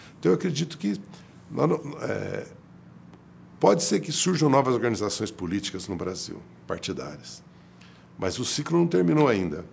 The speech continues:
Apesar que há sintomas, certo? Como, por exemplo, o Boulos indo pro psol, o psol vai ganhar uma base popular, certo? Que não tinha.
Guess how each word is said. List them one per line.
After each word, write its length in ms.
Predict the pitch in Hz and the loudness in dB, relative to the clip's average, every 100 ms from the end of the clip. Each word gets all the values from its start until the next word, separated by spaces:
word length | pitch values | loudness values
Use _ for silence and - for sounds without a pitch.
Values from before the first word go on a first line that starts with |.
| - - - - - - - - - | -20 -20 -20 -20 -20 -20 -20 -20 -18
Apesar 400 | - 98 92 110 | -6 -4 0 -2
que 100 | - | 0
há 60 | 117 | -2
sintomas, 720 | - 127 98 - 104 117 131 | 0 -2 -4 0 2 4 2
certo? 380 | - 131 135 - - - - - - | 0 -4 -6 -10 -20 -20 -20 -20 -10
Como, 200 | - 95 | -6 -4
por 80 | 95 | -4
exemplo, 380 | 82 - - - - - - - | -6 -8 -14 -16 -20 -20 -20 -14
o 80 | |
Boulos 460 | 80 87 123 117 90 | -4 4 4 4 2
indo 160 | 104 90 | 0 0
pro 120 | 85 | -6
psol, 460 | 82 - 117 117 92 | -6 -4 2 2 2
o 20 | |
psol 340 | 92 - 101 | -4 -2 0
vai 100 | 101 | 2
ganhar 160 | 104 107 | 2 2
uma 140 | 110 | 2
base 320 | 90 95 92 | 2 0 0
popular, 640 | - 107 156 110 101 123 156 - - - | -8 -6 -2 2 2 2 -2 -10 -20 -12
certo? 280 | 98 151 - | -10 -10 -10
Que 100 | - | -8
não 140 | 82 | -8
tinha. 440 | - - 175 147 | -6 -2 0 0